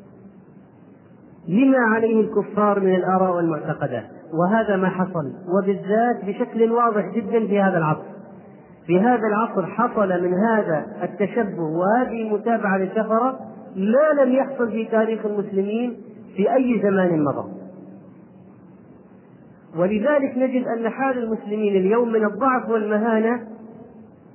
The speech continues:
لم يصلوا إليها من قبل قط. أحد الأسباب الرئيسية جدًا هي قضية "لتتبعن سنن من كان قبلكم"، فتابعناهم في الأفكار والمعتقدات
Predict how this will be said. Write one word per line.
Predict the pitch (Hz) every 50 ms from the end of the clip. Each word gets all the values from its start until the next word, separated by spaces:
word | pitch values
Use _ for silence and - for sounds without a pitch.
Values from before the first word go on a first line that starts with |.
| - - - - - -
لم | 165 180 220 277 294 277
يصلوا | 277 262 240 - 240 233 220 226 220
إليها | 214 226 226 226 220 214 208
من | 202 196 196
قبل | - - 226 196 202 202 190
قط. | - - 196 - - - - - - - - - - - - - - - - - - - - - - - - - - - - - - - - - - - - - - - - - - - - - -
أحد | 247 240 - 247 226 220
الأسباب | 214 214 226 220 - - 240 262 277 277 247 233
الرئيسية | 233 226 233 220 220 233 214 - - 269 254 240 233 220 196 277 294
جدًا | 220 196 190 208 180 147 127 - - - - - - - - - - - - - -
هي | 160 185 196 196
قضية | 185 185 180 175 175 196 226 240 240 254 262 254 - - - - -
"لتتبعن | 180 180 175 - 196 190 - - 190 185 175 170 175 175 - 220 220 214 202 190 175 - -
سنن | 220 226 220 214 202 190 185 175 175
من | 170 165 160
كان | - 196 202 214 226 233 233 233
قبلكم"، | - - 180 156 139 135 127 - 127 110 - - - - - - - - - - - - - - - - - - - - - - - - - - - - - - - - - - - - - - - - - - - - - - - 175
فتابعناهم | 180 185 - 220 214 202 214 202 220 240 254 247 240 220 196
في | 196 202
الأفكار | 190 - 190 185 190 - 208 208 214 220 226 226 226
والمعتقدات | 208 196 185 185 185 180 175 185 196 185 190 196 185 190 202 214 226 240 240